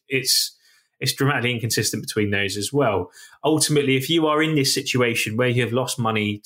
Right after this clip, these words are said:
to a scam via bank transfer, whether it's romance fraud or any other type of fraud, your first step should be to turn to your bank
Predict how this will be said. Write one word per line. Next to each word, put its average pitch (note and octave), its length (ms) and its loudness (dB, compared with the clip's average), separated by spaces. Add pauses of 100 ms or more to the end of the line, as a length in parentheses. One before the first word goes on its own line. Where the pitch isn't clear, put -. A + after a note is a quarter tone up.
to A#2+ 140 2
a - 20 4
scam G#2+ 640 -2
via A2 260 0
bank G#2+ 260 -6
transfer, G#2 480 -8
whether C3+ 240 2
it's A#2 160 -2
romance A#2 340 -2
fraud G#2+ 280 -8
or B2 60 0
any A#2+ 160 2
other A#2 120 -2
type - 260 -8
of - 60 -20
fraud, - 360 -14 (840)
your C3+ 160 2
first C#3 300 2
step B2+ 180 -2
should C3 220 -2
be A2 100 -2
to - 120 -10
turn G#2+ 160 -4
to G#2 80 -6
your A2 80 -4
bank - 380 -8